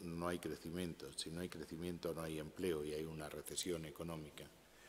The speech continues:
lo que tienes es que intentar salir de la recesión. Eso quiere decir que tienes que ayudar al sector financiero. Pero si para ayudar al sector financiero tú subes la presión fiscal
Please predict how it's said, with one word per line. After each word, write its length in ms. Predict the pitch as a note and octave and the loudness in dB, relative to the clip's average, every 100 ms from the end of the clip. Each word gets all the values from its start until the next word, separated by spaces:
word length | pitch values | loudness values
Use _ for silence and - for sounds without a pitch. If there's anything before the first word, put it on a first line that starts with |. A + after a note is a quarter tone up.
| - - | -16 -4
lo 80 | F2+ | -2
que 100 | F2+ | 0
tienes 340 | F#2 G2+ G2+ | 2 4 4
es 160 | F#2 - | 4 4
que 120 | - | 4
intentar 500 | F2 D#2 D2 C2+ F2+ | 4 4 -2 2 2
salir 480 | - - C#2 D#2 C2+ | 4 2 0 0 0
de 80 | C#2 | -4
la 140 | C2+ | -4
recesión. 500 | C2 C#2+ - - - - - - - - - - - - - - - - | -4 -6 0 0 -2 -10 -18 -20 -20 -18 -18 -16 -14 -12 -10 -10 -12 0
Eso 200 | E2 F#2 | 2 2
quiere 240 | E2+ F2+ | 4 6
decir 340 | E2+ - C3 B2 | 6 8 6 6
que 100 | F2 | 2
tienes 380 | D#2 F2 E2 - | 4 2 0 0
que 100 | E2 | 0
ayudar 340 | E2+ F#2+ G#2+ | 4 6 6
al 120 | E2 | 6
sector 320 | - - - | 0 -2 -2
financiero. 560 | - C#2+ C#2 - - - - - - | -2 -6 -8 -10 -12 -14 -16 -12 -2
Pero 160 | F#2+ | 2
si 140 | F2 F#2 | 2 2
para 240 | F#2 E2+ | 4 6
ayudar 260 | E2+ F#2 C3 | 6 8 8
al 80 | |
sector 340 | D#3+ C#3+ - C3 | 8 4 4 4
financiero 720 | - G#2 F2+ - G#2+ F2+ D#2 - - - - - | 4 0 0 4 8 8 6 -4 -12 -14 -12 2
tú 180 | A2+ | 6
subes 460 | G#2+ - C3 A2 E2+ | 6 6 10 10 8
la 180 | F2 E2 | 4 4
presión 440 | D#2+ - A2 A2 | 2 4 6 4
fiscal 580 | F#2+ G2+ - - G2+ E2 | 4 2 4 6 6 6